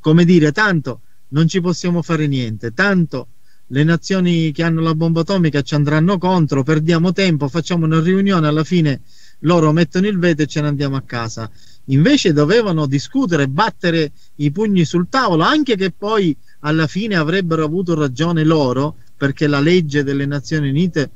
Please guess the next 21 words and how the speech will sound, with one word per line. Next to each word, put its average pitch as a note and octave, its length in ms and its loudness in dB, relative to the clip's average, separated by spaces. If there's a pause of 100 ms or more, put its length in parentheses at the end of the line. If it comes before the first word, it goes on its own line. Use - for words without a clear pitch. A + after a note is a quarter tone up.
(160)
glielo D#3 320 2
permette, C#3+ 600 -4
ma B2+ 120 -4
intanto F3+ 520 -2
ci C#3 160 -6
sarebbe C#3 360 -4
stata C#3 280 -6
una C3 140 -2
grande C#3 340 0
discussione, D3+ 800 -2 (360)
una C#3 200 0
grande D#3 520 2 (220)
protesta E3+ 560 0
che C#3+ 120 -2
poteva D3+ 440 -4
continuare D3 680 2
successivamente. D3 1000 0
Invece E3 400 2
le C#3+ 140 4
sedie G#3+ 360 2
vuote G3 580 0